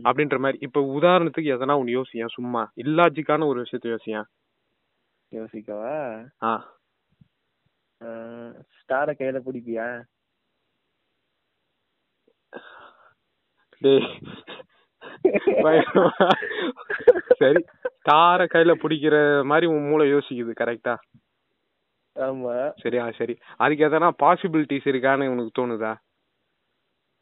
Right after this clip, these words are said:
Speaker 2: பாசிபிலிட்டிஸ், நான் ஒரு வேளை ஸ்டாருக்கு போறேன் அப்படின்னா அதோட நிக்க தானே முடியும்.
Speaker 1: எனக்கு தெரிஞ்சு
Speaker 2: ஸ்டார்ன்றதே
Speaker 1: இங்க பாருடா.
Speaker 2: ஒரு கண்ணு மாதிரி தானே. ஆ.
Speaker 1: கரெக்ட். நீ வந்து உனக்கு எல்லாம் சயின்ஸ் தெரிஞ்சிருக்கு.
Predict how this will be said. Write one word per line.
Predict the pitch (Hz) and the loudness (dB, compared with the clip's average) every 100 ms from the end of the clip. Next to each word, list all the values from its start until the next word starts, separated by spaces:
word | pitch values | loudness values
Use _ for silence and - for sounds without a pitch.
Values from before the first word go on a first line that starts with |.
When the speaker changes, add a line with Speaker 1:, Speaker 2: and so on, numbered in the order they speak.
| _ _ | _ _
Speaker 2:
பாசிபிலிட்டிஸ், | 127 123 143 202 180 165 139 139 135 196 - | -10 -10 -10 -12 -10 -10 -8 -8 -8 -8 -10
நான் | 151 143 151 156 156 - | -8 -4 -2 -2 -4 -6
ஒரு | 139 135 | -6 -2
வேளை | 135 143 196 | 0 0 -2
ஸ்டாருக்கு | - 139 135 151 156 - | -4 -4 -2 -4 -10 -6
போறேன் | 135 143 151 | -2 0 0
அப்படின்னா | 135 139 165 | -4 -6 -6
அதோட | 135 135 | -6 -6
நிக்க | 139 127 135 | -8 -8 -8
தானே | 135 139 | -8 -8
முடியும். | 135 120 117 113 - | -12 -16 -16 -18 -6
Speaker 1:
எனக்கு | 127 165 147 | -2 -2 -2
தெரிஞ்சு | 165 170 151 113 | -2 -2 -2 -2
Speaker 2:
ஸ்டார்ன்றதே | 117 170 180 180 185 175 165 190 196 208 190 | 2 2 2 -4 -10 -12 -6 -4 -2 -4 0
Speaker 1:
இங்க | 175 156 | 2 4
பாருடா. | 151 151 117 | 6 4 4
Speaker 2:
ஒரு | 117 | 4
கண்ணு | 143 156 | 4 2
மாதிரி | 151 143 135 135 | -4 -4 -4 -8
தானே. | 127 127 120 117 - | -8 -10 -12 -16 -12
ஆ. | 127 120 117 | -10 -10 -8
Speaker 1:
கரெக்ட். | - 135 147 131 123 | 0 0 0 -2 -2
நீ | 123 | -2
வந்து | 131 139 | -2 -2
உனக்கு | 143 127 | -2 0
எல்லாம் | 123 147 | 2 2
சயின்ஸ் | - 156 160 | 2 0 0
தெரிஞ்சிருக்கு. | 143 123 117 110 | -2 -2 -2 -4